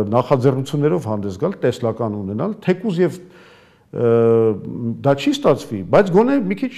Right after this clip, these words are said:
ըմբռնելի ա, երևում ա քո կամքը զիջումների գնալու, կոնստրուկտիվ լինելու,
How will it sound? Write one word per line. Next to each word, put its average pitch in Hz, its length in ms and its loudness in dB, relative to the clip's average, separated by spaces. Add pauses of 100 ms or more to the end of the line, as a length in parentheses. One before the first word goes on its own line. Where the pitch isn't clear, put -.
(120)
ըմբռնելի 165 640 2
ա, 156 140 4 (600)
երևում 151 400 4
ա 131 60 2
քո 131 200 0
կամքը 165 500 -2
զիջումների 127 560 -2
գնալու, 156 400 -2
կոնստրուկտիվ 127 580 -6
լինելու, 139 240 -2